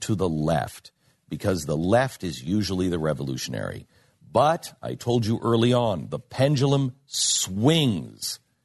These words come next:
And you don't want to give one side or the other this much power, because when the pendulum swings and there is an event or chaos, someone will grab it. It just depends on who's on power.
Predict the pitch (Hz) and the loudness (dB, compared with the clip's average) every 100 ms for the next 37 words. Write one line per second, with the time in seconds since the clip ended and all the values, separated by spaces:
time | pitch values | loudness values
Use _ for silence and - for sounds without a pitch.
0 | _ _ _ _ _ _ _ _ _ 104 | _ _ _ _ _ _ _ _ _ 2
1 | 110 107 98 117 110 87 143 180 113 143 | 2 2 0 0 0 2 2 2 0 0
2 | 135 117 120 151 139 120 143 151 135 151 | 0 0 2 2 4 2 2 2 0 2
3 | 147 127 123 135 135 120 127 107 110 - | 2 2 2 2 2 2 0 2 0 0
4 | - 139 151 131 110 113 95 98 151 165 | 0 2 4 2 0 -2 0 2 4 4
5 | 127 - 139 139 123 117 101 - 117 139 | 0 2 2 2 2 0 0 -2 0 2
6 | 143 135 - - 202 233 233 196 147 196 | 2 0 -2 0 2 4 2 2 4 4
7 | 196 - 180 160 - 151 123 104 175 190 | 2 4 2 2 2 2 2 2 4 2
8 | - 147 135 - 175 185 120 95 - - | -2 0 0 2 4 6 6 2 -2 -8
9 | - - - - 214 220 214 208 208 175 | -12 -4 0 2 4 4 4 4 4 4
10 | 160 127 120 135 165 160 117 - - - | 4 2 2 4 6 4 0 -2 -12 -12
11 | _ _ _ _ _ _ - 87 113 107 | _ _ _ _ _ _ -8 -2 -2 2
12 | 135 127 107 101 110 110 104 98 87 53 | 2 2 2 2 2 0 0 0 0 -2